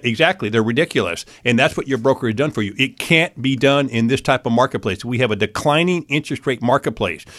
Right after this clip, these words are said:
Remember, twenty-five years ago, interest rates were at seven, eight, nine percent. You could buy a C D for five or six or eight or nine percent. It worked.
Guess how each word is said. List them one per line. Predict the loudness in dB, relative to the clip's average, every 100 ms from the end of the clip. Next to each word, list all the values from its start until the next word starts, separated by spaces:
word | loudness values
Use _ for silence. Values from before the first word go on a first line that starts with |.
| -6
Remember, | 0 2 2 0
twenty-five | -2 -2 0 2 2
years | 0 0
ago, | 0
interest | -2 -2 -2 0
rates | 0 2
were | 0
at | 0
seven, | 2 0 2
eight, | 0 0
nine | 0 -2
percent. | -2 -4 -2
You | 0
could | 0 2
buy | 2
a | 0
C | -2 -2 -2
D | 0 0
for | 0 0
five | 2 2
or | 2
six | -4 -2
or | -2
eight | 0 0
or | 0
nine | 0 -2
percent. | -4 -2 -4 -6 -16 -4
It | -4 -4
worked. | -2 2 2 0 -12